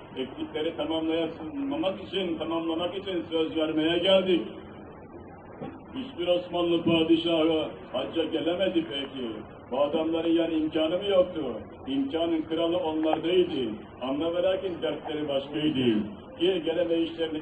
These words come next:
en veciz bir şekilde Yavuz Sultan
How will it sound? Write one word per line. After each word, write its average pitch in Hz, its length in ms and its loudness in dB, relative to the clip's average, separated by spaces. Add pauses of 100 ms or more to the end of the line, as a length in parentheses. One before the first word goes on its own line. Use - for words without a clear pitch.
(120)
en 170 140 -4
veciz 156 240 -2 (100)
bir 160 160 -6
şekilde 156 560 0 (280)
Yavuz 156 280 -4
Sultan 156 360 -2